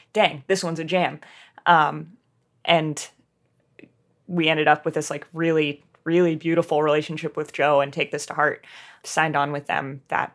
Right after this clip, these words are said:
September, like, as we were leaving for a short tour. And, uh,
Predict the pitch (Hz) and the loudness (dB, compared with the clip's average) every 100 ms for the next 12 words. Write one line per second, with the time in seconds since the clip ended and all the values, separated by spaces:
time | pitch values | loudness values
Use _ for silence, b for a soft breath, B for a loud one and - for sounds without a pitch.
0 | _ - - - - 165 143 135 151 139 | _ -4 0 0 0 0 0 -2 -2 -2
1 | - 156 156 156 151 147 143 147 143 143 | 2 2 2 0 0 0 -2 -2 -4 -4
2 | 139 139 135 b b b b b b _ | -4 -2 -4 b b b b b b _
3 | 165 - 143 143 - 156 139 143 - _ | -6 -2 -2 -2 -2 -2 -2 -4 -10 _
4 | - 147 147 147 - | -12 -8 -6 -6 -6